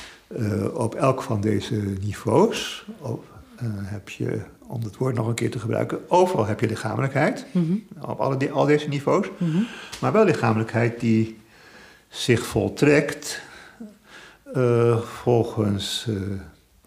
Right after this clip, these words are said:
Speaker 1: eh, op een manier die telkens verschillend is. Dus
Speaker 2: Mhm.
Speaker 1: je, eh, reductionisme betekent dat je steeds reduceert tot de trap daaronder. En
Speaker 2: Ja.
Speaker 1: uiteindelijk tot, ideaal tot dat levenloze stof, want dan heb je er echt greep op.
Speaker 2: Ja.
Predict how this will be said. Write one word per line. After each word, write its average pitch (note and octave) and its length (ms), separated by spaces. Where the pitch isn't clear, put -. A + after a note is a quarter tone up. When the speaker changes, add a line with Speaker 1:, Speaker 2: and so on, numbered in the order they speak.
Speaker 1:
eh, G2+ 680
op A#2 140
een A2 80
manier B2+ 600
die A2 300
telkens C#3 340
verschillend A#2 420
is. - 300
Dus E3 140
Speaker 2:
Mhm. D#3 100
Speaker 1:
je, - 160
eh, G2+ 300
reductionisme A2+ 640
betekent B2 480
dat - 180
je A#2+ 60
steeds B2+ 540
reduceert A2 540
tot - 180
de G#2 80
trap G#2+ 260
daaronder. G2+ 420
En - 60
Speaker 2:
Ja. F#3+ 120
Speaker 1:
uiteindelijk A2 400
tot, - 220
ideaal A2+ 380
tot A2+ 180
dat G#2+ 160
levenloze A2 720
stof, A#2 220
want A#2 120
dan G#2 100
heb G#2 100
je A#2 80
er - 80
echt - 180
greep A2 300
op. - 180
Speaker 2:
Ja. F3+ 220